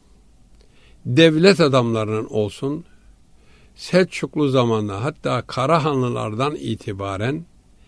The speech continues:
birer lakapları vardı. Bu annelerinin, babalarının koydukları ad değildi.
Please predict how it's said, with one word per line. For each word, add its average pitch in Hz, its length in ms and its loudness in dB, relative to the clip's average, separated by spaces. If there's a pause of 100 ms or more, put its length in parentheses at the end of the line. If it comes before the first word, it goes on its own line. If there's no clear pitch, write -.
(680)
birer 147 500 6
lakapları 131 800 0
vardı. 90 400 -6 (1700)
Bu 170 340 2 (920)
annelerinin, 127 960 2 (520)
babalarının 127 960 2
koydukları 117 840 -4
ad 139 160 0 (200)
değildi. 113 520 2